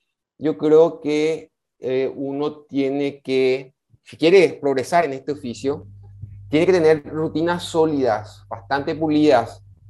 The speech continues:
hacerlas, hacerlas y después filmar en buena calidad. Filmar en buena calidad y si no tiene muy buena calidad o el sonido, bueno, subtitular. Eso subir a las redes sociales y hacerse conocer en las redes sociales.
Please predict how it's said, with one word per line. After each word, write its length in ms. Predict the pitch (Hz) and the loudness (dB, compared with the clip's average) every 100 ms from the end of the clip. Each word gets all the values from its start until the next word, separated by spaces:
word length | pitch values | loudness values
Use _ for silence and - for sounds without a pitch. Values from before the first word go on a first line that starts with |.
| - | -8
hacerlas, 540 | 127 123 - 160 170 165 | -6 -4 2 2 2 -2
hacerlas 800 | 143 160 156 165 165 165 - _ _ _ | -2 -2 0 0 -2 -4 -18 _ _ _
y 80 | - | -10
después 300 | 147 147 156 | -4 2 2
filmar 640 | 180 147 139 151 170 170 - | 2 -4 -2 2 2 0 -8
en 180 | 147 135 | -10 -8
buena 300 | 131 131 127 | -6 -6 -2
calidad. 460 | 131 123 87 82 - | -4 -4 -8 -12 -14
Filmar 420 | - 117 123 160 | -10 -4 2 2
en 140 | 196 170 | 2 0
buena 240 | 165 175 | -2 0
calidad 500 | 175 170 147 156 - - _ _ _ _ | -2 0 2 2 2 -10 _ _ _ _
y 460 | 139 151 196 202 - | -6 -2 -2 -6 -10
si 140 | - 151 | -12 -8
no 120 | 143 | -6
tiene 240 | 143 175 | -4 -4
muy 180 | 175 175 | -2 -2
buena 220 | 170 175 | -2 -2
calidad 440 | 175 175 160 160 160 | -2 0 4 6 4
o 80 | 147 | 2
el 120 | 156 | 0
sonido, 420 | 170 139 160 180 | -4 -6 -4 0
bueno, 200 | 156 151 | 0 0
subtitular. 920 | 147 160 - 175 - 139 120 92 92 - _ _ - | -2 -10 -12 -14 -6 -2 0 0 -4 -8 _ _ -6
Eso 240 | 143 180 | -4 -4
subir 500 | 175 165 131 165 220 | -6 -8 -4 0 4
a 100 | 196 | 6
las 180 | 185 156 | 4 2
redes 300 | 131 147 160 | 2 2 2
sociales 800 | 180 175 156 151 170 196 202 - _ | -2 -6 0 0 0 -4 -8 -16 _
y 120 | 147 | -8
hacerse 420 | 147 156 151 180 | -4 -2 -2 -2
conocer 640 | 190 190 170 - 190 185 139 | -2 -2 -4 -4 -4 -2 -4
en 140 | 135 | -8
las 140 | 120 | -8
redes 280 | 113 110 110 | -6 -4 -4
sociales. 640 | 117 - 76 55 _ _ | -8 -16 -18 -18 _ _